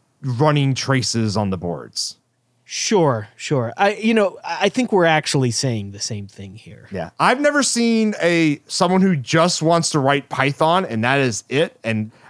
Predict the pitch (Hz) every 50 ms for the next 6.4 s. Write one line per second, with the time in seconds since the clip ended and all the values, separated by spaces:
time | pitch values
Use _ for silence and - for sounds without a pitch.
0 | _ _ - 143 160 165 165 170 160 156 160 165 165 160 139 101 131 143 156 170
1 | 170 160 147 139 123 107 - - 143 143 143 - - - - - _ _ _ _
2 | _ _ _ _ _ 147 151 147 143 139 120 - - 156 160 160 160 151 180 -
3 | 196 185 - - - - - - 156 151 135 120 131 139 151 143 - - 156 143
4 | 143 147 143 131 110 107 110 120 151 190 208 - - - - _ _ _ _ _
5 | _ _ _ _ - 127 131 131 127 120 110 98 98 113 127 143 156 151 139 110
6 | 143 143 143 - 175 175 165